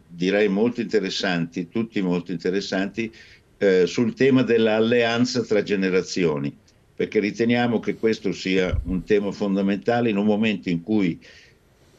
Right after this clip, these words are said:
eh, vediamo una società che tende a dividersi, tende a urlare, tende a andare avanti per slogan, tende a non più dialogare costruttivamente, ecco, no, eh,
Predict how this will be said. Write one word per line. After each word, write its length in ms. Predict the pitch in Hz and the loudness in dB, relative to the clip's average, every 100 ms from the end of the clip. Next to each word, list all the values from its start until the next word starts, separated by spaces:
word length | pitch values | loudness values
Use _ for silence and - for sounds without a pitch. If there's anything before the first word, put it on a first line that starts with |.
| _ - | _ -2
eh, 320 | 87 90 - - _ - _ - | 2 2 0 -4 _ -20 _ -20
vediamo 1000 | - 85 101 113 127 131 101 82 76 - | -18 -4 -2 2 2 2 0 -2 -4 -6
una 240 | 95 101 | -2 0
società 600 | 107 110 - 110 95 123 | -2 -4 -2 -2 0 -2
che 180 | 113 123 | -2 -4
tende 340 | - 113 107 101 | 0 0 2 0
a 60 | |
dividersi, 800 | 95 95 107 95 85 80 78 71 - | 0 0 0 0 -2 -4 -6 -8 -4
tende 360 | 104 104 101 98 | 0 2 4 4
a 100 | 98 | 2
urlare, 720 | 95 87 101 95 76 76 - | 0 0 0 0 -2 -6 -10
tende 600 | - 104 98 98 98 90 - - _ | -2 0 0 2 2 2 -2 -18 _
a 400 | - 98 95 92 | -4 -2 0 0
andare 260 | 92 95 95 | 0 0 2
avanti 380 | 101 101 90 - | 2 0 -2 -4
per 160 | 104 | -2
slogan, 920 | 87 87 104 90 78 73 76 78 71 - - _ _ 107 | -2 0 2 2 0 -2 -4 -4 -6 -10 -20 _ _ 0
tende 240 | 110 107 | 4 4
a 60 | 101 | 4
non 240 | 110 107 | 2 2
più 180 | 107 120 | 2 0
dialogare 760 | 104 107 101 104 104 98 80 - | 2 4 4 4 2 0 -2 -2
costruttivamente, 1120 | 85 - 87 - 90 90 87 78 73 85 85 - - _ | -6 -4 -8 -4 0 0 0 -2 -4 -2 -2 -6 -20 _
ecco, 420 | - 92 101 92 | -6 -4 -2 -2
no, 100 | 95 | 0
eh, 340 | 95 92 87 | -2 0 -2